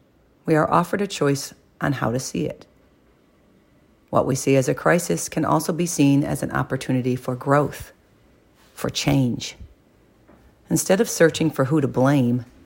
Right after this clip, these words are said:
ask yourself, "What can we learn here? What needs to change in ourselves, our community, our nation, our world?" In every pain, there is a lesson.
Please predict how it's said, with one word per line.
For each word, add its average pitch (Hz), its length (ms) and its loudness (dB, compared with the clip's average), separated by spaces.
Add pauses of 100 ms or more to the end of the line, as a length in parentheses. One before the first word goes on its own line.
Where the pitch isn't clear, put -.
(320)
ask 160 300 -2
yourself, 110 540 -4 (800)
"What 190 140 -2
can 233 180 2
we 226 100 2
learn 160 360 2
here? - 340 -6 (1000)
What 185 140 2
needs 208 200 2
to 190 120 -6
change 160 400 4
in 135 100 2
ourselves, 135 760 0 (100)
our 139 80 -4
community, 135 800 2 (320)
our 135 100 2
nation, 135 600 2 (420)
our 131 140 2
world?" 135 480 -4 (1300)
In 170 100 2
every 175 280 2
pain, 139 380 2
there 131 120 0
is 131 140 -2
a 135 40 -2
lesson. 127 460 -4